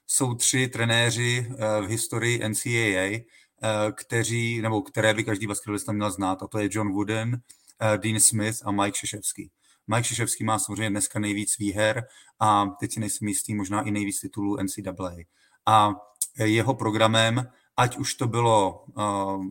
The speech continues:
k-, vlastně začal trénovat, eh, Duke v roce devatenáct set osmdesát, tak prošli, eh, taková, taková jména jako Christian Laettner, Grant Hill, eh, eh, Jahlil Okafor a tak dále a tak dále.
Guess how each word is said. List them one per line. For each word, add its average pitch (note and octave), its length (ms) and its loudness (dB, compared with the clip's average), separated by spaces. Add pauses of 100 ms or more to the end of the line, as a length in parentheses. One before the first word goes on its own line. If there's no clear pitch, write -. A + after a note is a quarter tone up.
(220)
k-, G2+ 200 -10
vlastně G#2+ 240 -6
začal A2 300 -2
trénovat, G#2+ 560 0
eh, - 20 -6 (220)
Duke G#2 320 -6
v - 20 -6
roce G#2 220 -6
devatenáct G#2+ 360 -2
set A#2 120 -10
osmdesát, A2 640 0 (400)
tak - 200 -4
prošli, A2 640 -2 (140)
eh, G2+ 480 -2
taková, G#2+ 640 2
taková G#2 260 0
jména G#2 200 0
jako G2+ 160 -4
Christian G#2 380 -2
Laettner, G2+ 500 -6
Grant F#2+ 360 -2
Hill, G2 340 -2
eh, - 540 -8 (840)
eh, G2 520 -2
Jahlil A2 240 2
Okafor G2 760 -2
a G#2+ 80 -4
tak G#2 160 -4
dále G2 280 2
a A2+ 60 -4
tak F#2+ 180 -6
dále. F2+ 300 -4